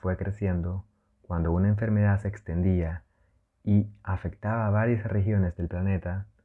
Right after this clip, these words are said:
convirtiéndose en una amenaza para la población, se empezaron a documentar las primeras pandemias. Estas pandemias, en ocasiones, transformaron las sociedades en las que aparecieron y muy posiblemente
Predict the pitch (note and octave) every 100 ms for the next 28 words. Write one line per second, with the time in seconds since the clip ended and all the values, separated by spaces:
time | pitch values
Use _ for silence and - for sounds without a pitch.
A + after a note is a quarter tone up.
0 | _ _ - F#2 E2+ E2 D#2+ F#2+ F#2+ F#2
1 | E2+ F2 F2 F#2+ F#2 F2+ F#2 F2+ F2 -
2 | E2+ D#2+ D#2+ D#2+ D#2 E2 F#2+ E2 E2+ -
3 | _ _ _ _ - F2+ E2 E2 F#2+ G2
4 | G#2+ G#2+ G#2 G2+ F#2 F2+ F#2+ E2+ F#2 F#2+
5 | E2+ - D#2 D#2 E2 F2+ - G2+ G2 E2
6 | D2+ D2 - _ _ _ _ _ _ _
7 | - D#2 - E2+ - G#2 G#2 F#2+ F#2 F2+
8 | F#2+ _ - E2+ D#2+ D2+ D#2+ E2 D#2 D2+
9 | D2+ _ _ - E2+ D#2+ D2+ C#2+ D2 D#2
10 | E2 D#2 - D#2+ E2 D#2+ D#2+ E2 E2 E2
11 | - E2+ - E2 E2 G#2 G2 E2 - -
12 | - - _ _ G#2 F#2+ A#2+ C#3 C3 G#2+
13 | G#2 G#2 G2 G2 G2+ G2+ G2+